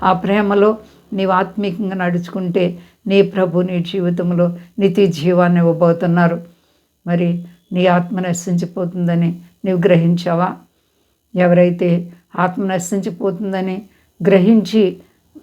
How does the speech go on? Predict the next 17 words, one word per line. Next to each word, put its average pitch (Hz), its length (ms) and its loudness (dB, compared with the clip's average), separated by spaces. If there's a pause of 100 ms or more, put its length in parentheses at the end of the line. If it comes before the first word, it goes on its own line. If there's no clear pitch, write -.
(140)
దేవునికి 214 520 4
లోబడి 214 680 2 (300)
భయపడి 233 640 4
ఆయన 196 220 -2
బిడ్డలుగా 190 380 -2
జీవిస్తారో 185 800 -2 (340)
వారు 202 280 4
ధన్యులు, 214 680 2 (440)
పరలోక 180 420 0
రాజ్యం 165 420 -4
వారిది. 180 540 0 (380)
కాబట్టి 175 640 -2 (1200)
పాప 180 240 2
జీవితాన్ని 180 600 -2
నుంచి 175 160 -4
విడుదల 170 380 0
పొందు, 170 560 -2